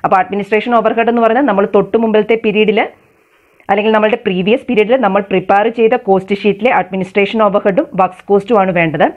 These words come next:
നമുക്ക് നോക്കാം, Administration overhead എന്ന് പറഞ്ഞാൽ ട്വൽവ് ലാക്സ് ആണ്,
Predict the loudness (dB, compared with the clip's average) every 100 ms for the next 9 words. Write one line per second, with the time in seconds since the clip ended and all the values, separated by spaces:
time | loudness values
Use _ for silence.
0 | -10 -20 -10 -4 -2 0 0 2 0 -2
1 | -8 _ _ -4 -4 -4 -6 -2 -2 2
2 | 2 2 2 0 2 0 0 0 2 0
3 | -2 -2 -2 -2 -2